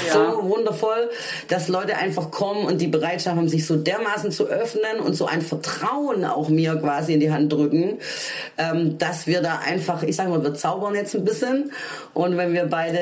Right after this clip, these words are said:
Speaker 2: äh, dann so grinsend, äh, die Stunde beenden oder die Session beenden oder was auch immer wir da gemacht haben gerade, den Naturspaziergang, Music Healing Trip, ich weiß es nicht. Wenn's angekommen ist, wenn's verstanden ist, wenn's bewusst erlebt ist und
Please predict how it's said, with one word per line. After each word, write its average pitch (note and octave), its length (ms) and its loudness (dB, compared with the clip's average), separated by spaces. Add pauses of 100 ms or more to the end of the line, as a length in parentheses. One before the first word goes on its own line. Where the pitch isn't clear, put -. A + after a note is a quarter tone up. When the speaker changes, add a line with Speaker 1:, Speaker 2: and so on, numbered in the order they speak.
(220)
Speaker 2:
äh, E3 260 0
dann E3 220 0
so D#3 100 0
grinsend, G3+ 640 0
äh, E3 360 0
die D#3 360 0
Stunde G3+ 340 2
beenden F#3 540 0
oder F3+ 160 2
die E3 80 0
Session F#3+ 400 0
beenden E3+ 380 2
oder D#3 160 2
was D3+ 120 0
auch E3 80 -2
immer F3+ 220 2
wir F3 80 2
da E3 140 0
gemacht D#3 400 0
haben E3 160 2
gerade, D#3 400 2
den D#3+ 280 4
Naturspaziergang, D#3+ 920 0
Music E3 360 2
Healing F#3 320 2
Trip, - 300 0
ich D#3+ 240 0
weiß F#3 200 0
es F#3+ 100 0
nicht. B3 260 2 (1200)
Wenn's A3+ 300 0
angekommen G3+ 640 0
ist, F#3+ 160 0
wenn's E3+ 200 0
verstanden F3 580 0
ist, D#3+ 180 0
wenn's D#3 180 2
bewusst E3+ 460 2
erlebt F3 400 2
ist F3 220 0
und E3 240 0